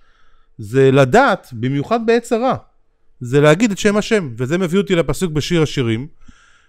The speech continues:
שאומר, "מים רבים לא יוכלו לכבות את האהבה, ונהרות לא ישטפוה. אם ייתן איש את כל הון ביתו באהבה, בוז יבוז לו." מסתכל על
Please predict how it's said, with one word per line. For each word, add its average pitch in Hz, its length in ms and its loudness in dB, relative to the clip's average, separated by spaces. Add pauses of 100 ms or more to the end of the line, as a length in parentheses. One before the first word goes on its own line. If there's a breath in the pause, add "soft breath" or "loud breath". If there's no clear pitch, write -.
שאומר, 151 400 0
"מים 165 320 2
רבים 143 360 -2
לא 151 60 4
יוכלו 151 280 0
לכבות 131 440 -2
את 113 140 -4
האהבה, 110 480 0
ונהרות 123 560 0
לא 139 120 0
ישטפוה. 123 600 -6 (100)
אם 139 140 -8
ייתן 175 300 -4
איש 165 180 -8
את 139 100 -10
כל 156 180 0
הון 156 140 -2
ביתו 139 240 -2
באהבה, 131 300 -2
בוז 123 260 -4
יבוז 113 280 -4
לו." 135 80 -2
מסתכל - 320 -6
על 143 280 2